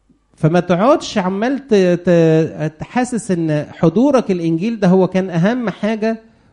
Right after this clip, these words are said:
وأنت أصلًا كسر الوصية اللي كل الإنجيل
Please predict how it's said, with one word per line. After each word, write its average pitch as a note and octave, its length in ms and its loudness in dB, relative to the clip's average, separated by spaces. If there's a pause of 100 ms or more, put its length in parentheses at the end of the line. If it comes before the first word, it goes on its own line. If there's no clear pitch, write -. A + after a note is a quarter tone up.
(120)
وأنت B3+ 320 0
أصلًا A#3 480 -4
كسر A#3+ 380 -2
الوصية G#3 680 -2
اللي F3 600 -2
كل C4+ 400 0
الإنجيل F3+ 760 -2